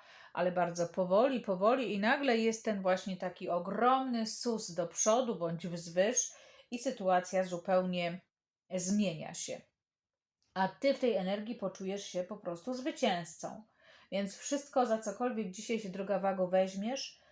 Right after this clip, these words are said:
można powiedzieć, uda się, odniesiesz sukces, dostaniesz to, o co pytasz, to, o co się starasz, to, na czym ci,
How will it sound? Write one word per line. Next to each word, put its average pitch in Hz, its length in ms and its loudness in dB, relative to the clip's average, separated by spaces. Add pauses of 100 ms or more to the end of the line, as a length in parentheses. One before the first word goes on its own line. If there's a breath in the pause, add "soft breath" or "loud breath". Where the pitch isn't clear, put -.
(180 soft breath)
można 302 180 0
powiedzieć, 262 420 -2
uda 214 340 0
się, - 420 -8
odniesiesz 226 540 -4
sukces, 226 600 -10
dostaniesz 233 640 -2
to, 240 140 2
o 240 60 0
co 240 180 -4
pytasz, 214 520 -4
to, 214 140 4
o 220 60 2
co 226 140 -6
się 226 140 -8
starasz, 190 540 0
to, 202 100 -10
na 202 140 -4
czym 196 240 -8
ci, 185 380 -10